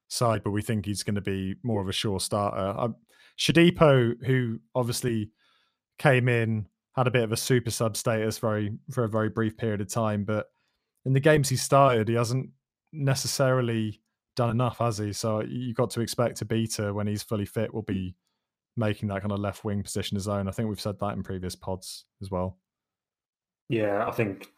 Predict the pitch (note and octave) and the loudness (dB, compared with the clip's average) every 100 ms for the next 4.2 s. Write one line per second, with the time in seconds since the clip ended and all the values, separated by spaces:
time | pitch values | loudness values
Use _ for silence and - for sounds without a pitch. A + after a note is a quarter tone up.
0 | _ _ _ C3+ G#2+ - G2+ G#2 A#2+ - | _ _ _ 0 0 -2 -6 -4 -6 -4
1 | A#2+ - G2+ G2 - - - _ - G#2 | -6 -6 -4 -4 -6 -12 -16 _ -4 0
2 | G#2+ G#2 G#2 G#2 G#2 G#2 - _ _ _ | 4 4 6 4 2 -4 -8 _ _ _
3 | _ _ _ _ - C#3+ A#2 G#2+ G#2+ G#2+ | _ _ _ _ 2 6 8 6 0 0
4 | G#2 | 0